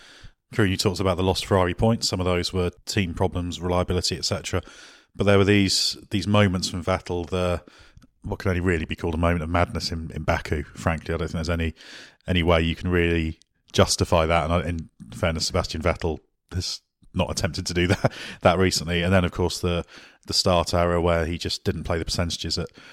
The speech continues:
at Singapore. That, to me, seems to be the big difference we saw between Hamilton and, and Vettel this year.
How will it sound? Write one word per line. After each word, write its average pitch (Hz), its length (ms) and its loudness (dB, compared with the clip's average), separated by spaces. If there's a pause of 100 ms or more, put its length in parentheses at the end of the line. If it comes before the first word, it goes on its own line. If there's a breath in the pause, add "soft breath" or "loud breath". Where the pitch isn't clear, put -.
(480 loud breath)
at - 160 0
Singapore. 90 760 4 (540)
That, 135 260 4
to - 120 2
me, 110 160 6
seems 98 300 2
to - 80 -6
be 98 100 2
the 95 100 -2
big 98 200 2
difference 95 440 0
we 92 80 -2
saw 92 240 2
between 90 340 0
Hamilton 90 360 0
and, 87 220 -2 (120)
and 90 140 -6
Vettel 92 380 0 (500 soft breath)
this - 240 0
year. 87 360 4